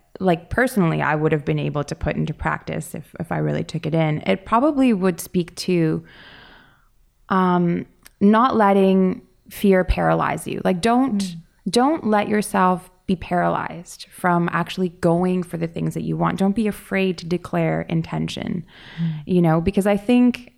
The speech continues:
Speaker 1: I spent a lot of time talking myself out of trying things.
Speaker 2: Mm.
Speaker 1: Um, you know, whether it was, uh, even trying singing. Like, I'm a singer now. That's
Speaker 2: Right.
Speaker 1: what I've been doing for years. But as a child, even though that was something I enjoyed,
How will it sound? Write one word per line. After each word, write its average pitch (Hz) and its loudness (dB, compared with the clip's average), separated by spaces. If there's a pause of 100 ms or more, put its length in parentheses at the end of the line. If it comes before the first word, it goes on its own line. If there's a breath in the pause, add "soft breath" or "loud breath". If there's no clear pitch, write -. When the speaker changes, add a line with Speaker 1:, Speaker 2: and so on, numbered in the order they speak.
(180)
Speaker 1:
I 190 4
spent 190 0
a 196 0
lot 180 4
of 175 -2
time 175 0
talking 208 0
myself 175 0 (100)
out 175 2
of 170 -4
trying 185 -4
things. 302 -8 (180)
Speaker 2:
Mm. 190 -6
Speaker 1:
Um, 175 2 (920 soft breath)
you 190 4
know, 180 4
whether 180 2
it 175 2
was, 170 0 (220)
uh, - -6 (180)
even 311 4
trying 254 2
singing. 202 2
Like, 180 0
I'm 240 2
a 226 2
singer 240 4
now. 160 -2
That's 190 2
Speaker 2:
Right. 254 4
Speaker 1:
what 202 2
I've 185 2
been 180 4
doing 180 4
for 170 -2
years. 170 2
But 190 -2
as 190 0
a 175 0
child, 196 0
even 190 0
though 180 2
that 175 -6
was 190 -2
something 170 -4
I 165 -2
enjoyed, 180 0